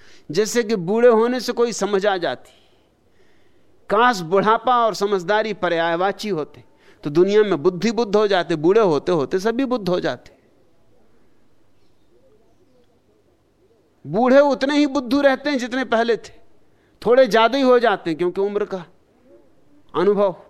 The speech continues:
बुद्धूपन का लंबा विस्तार और सघन हो जाता है। ये दूसरे निर्णय करेंगे,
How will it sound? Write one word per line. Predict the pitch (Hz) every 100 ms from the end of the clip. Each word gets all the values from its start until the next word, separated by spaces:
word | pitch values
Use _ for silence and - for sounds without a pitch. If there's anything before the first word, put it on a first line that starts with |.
| _ _ _ _ _ -
बुद्धूपन | 165 165 214 208 208
का | 196
लंबा | 185 180 196 190
विस्तार | 185 180 - 165 165 - - - _ _ _ _ _ _ _ -
और | 190 226
सघन | - 226 220 233
हो | 226
जाता | 190 156 -
है। | - - _ _ _ _ _ _ _ _ _ _ - - - - _ _ -
ये | 214
दूसरे | 180 254 277 - 294
निर्णय | 269 262 254 262 220
करेंगे, | 233 214 180 113